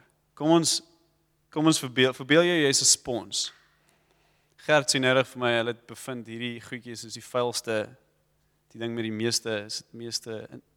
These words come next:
bakterieë in een, in enige huis. So ek het 'n skoon een gebring. So jy is skoon, skoon en rein gewas deur Jesus. So jy klim in jou binnekamer in. Wat die Bybel sê. En daar is die Here.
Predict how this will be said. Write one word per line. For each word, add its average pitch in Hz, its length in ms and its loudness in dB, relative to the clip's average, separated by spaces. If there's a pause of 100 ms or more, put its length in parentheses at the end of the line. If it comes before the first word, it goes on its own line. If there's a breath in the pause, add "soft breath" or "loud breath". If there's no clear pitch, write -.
(920)
bakterieë 127 720 6 (260)
in 123 80 -16
een, 131 240 -8 (100)
in 135 60 -10
enige 135 260 -4
huis. 107 140 -2
So 143 60 -2
ek 139 100 -8
het 143 40 -4
'n 139 140 2
skoon 143 200 0
een 117 160 0
gebring. - 260 -20 (1080 soft breath)
So - 140 0
jy 156 80 8
is 151 160 8
skoon, 147 380 6
skoon 180 380 6
en 147 140 8
rein 139 260 8
gewas 123 600 6 (160)
deur 127 160 2
Jesus. 117 720 2
So - 160 -2
jy 147 140 6
klim 180 300 4
in 180 60 8
jou 170 100 8
binnekamer 120 640 2
in. 113 180 -12 (1600)
Wat 127 80 -16
die 120 60 -12
Bybel 107 280 -4
sê. - 140 -12 (1200)
En 135 100 0
daar 156 220 10
is 170 120 8
die 131 180 6
Here. 120 280 8